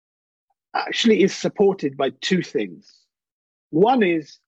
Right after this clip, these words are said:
the global superpower, the United States, and the other is the regional powers, the rulers in the regimes in the Muslim countries immediately surrounding that area.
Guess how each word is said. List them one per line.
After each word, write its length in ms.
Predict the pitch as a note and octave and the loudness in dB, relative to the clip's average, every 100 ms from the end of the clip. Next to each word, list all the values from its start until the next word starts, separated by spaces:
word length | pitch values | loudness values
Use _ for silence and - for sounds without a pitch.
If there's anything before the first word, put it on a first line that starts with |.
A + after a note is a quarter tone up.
| _ _ _ _ _ - | _ _ _ _ _ -12
the 60 | |
global 420 | D3 F3+ F3 D3+ | 0 4 4 2
superpower, 680 | D3 - D#3 C#3 - A2 G2+ | -2 -4 -4 -6 -10 -10 -10
the 100 | A2 | -10
United 400 | B2+ B2+ - G#2 | -8 -8 -12 -18
States, 580 | - F3 A#3 - _ _ _ _ _ _ _ _ _ _ E3 | -2 0 0 -6 _ _ _ _ _ _ _ _ _ _ -4
and 140 | E3+ | 2
the 140 | F3 | 4
other 300 | G3+ G#3 F3 | 4 4 4
is 360 | C#3+ C#3+ C#3 - _ _ _ _ _ _ | 4 2 -4 -20 _ _ _ _ _ _
the 300 | C#3 C#3 C3+ - _ _ - | 0 2 2 -6 _ _ -12
regional 840 | C#3 G#3+ C4 G#3 F3+ B2+ A#2 B2 _ _ _ | 0 4 4 4 0 -2 -4 -10 _ _ _
powers, 480 | - C3 G2 F2 - _ _ _ | -8 -8 -8 -12 -20 _ _ _
the 80 | D3 | -4
rulers 680 | C#3+ G3+ A#3 A#3+ B3 - - _ _ | 2 4 4 4 2 -4 -20 _ _
in 160 | B2+ C#3+ | -18 -10
the 80 | C3+ | -4
regimes 760 | E3 G3 G3 G#3 G#3 G3 - _ _ | -2 -2 -2 -2 -2 -6 -12 _ _
in 100 | - | -10
the 80 | D#3 | -6
Muslim 420 | D#3+ G#3+ - A3+ | -4 -4 -2 -4
countries 680 | G3+ F#3+ E3 - C3+ C#3 C3+ _ _ _ | -4 -8 -8 -6 -6 -6 -12 _ _ _
immediately 760 | E3 F3+ G#3+ A#3 A3+ - F#3+ | -2 2 4 4 4 0 -2
surrounding 680 | E3+ - D#3 D#3 E3 D3 D3 | -4 -2 2 2 0 -2 -4
that 180 | A#2 - C3+ | -6 -8 -12
area. 320 | G#2 F#2+ | -12 -12